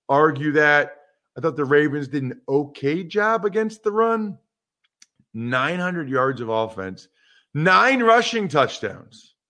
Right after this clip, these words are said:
Could have been even more. Uh, the negatives were too many penalties, and I thought the officials called a number of penalties that were bogus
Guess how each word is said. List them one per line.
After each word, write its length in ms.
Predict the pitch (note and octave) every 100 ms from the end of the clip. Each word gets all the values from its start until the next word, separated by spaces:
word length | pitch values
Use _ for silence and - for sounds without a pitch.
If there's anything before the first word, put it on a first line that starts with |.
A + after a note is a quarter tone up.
| _ _
Could 120 | A#3
have 80 | C4+
been 100 | B3
even 160 | F3+ D3+
more. 500 | G3+ F3 A#2 A2+ - _ _ _ _ _ _
Uh, 380 | - C#3+ C#3+ C3+
the 140 | E3 F#3+
negatives 640 | B3+ C#4 B3 A3 F#3 E3+
were 680 | F3+ F#3 F3+ F3+ F3 - _ _ _ -
too 120 | F#3
many 180 | G#3 G3
penalties, 840 | - C3+ E3 F#3 G3+ G3 - - _ _ _ _ _ _
and 100 | C3+
I 120 | C#3
thought 400 | C#3+ F3 D#3+ -
the 120 | C#3 C3
officials 520 | C3+ D3+ E3+ D3 -
called 380 | - D3 C#3 -
a 60 | A#2
number 380 | A#2 C3+ D3+
of 120 | C#3 C3
penalties 460 | C3 C#3+ D#3 C#3+
that 160 | A#2 G2+
were 120 | G#2+
bogus 680 | E2+ G#2 G#2 B2+ E3 -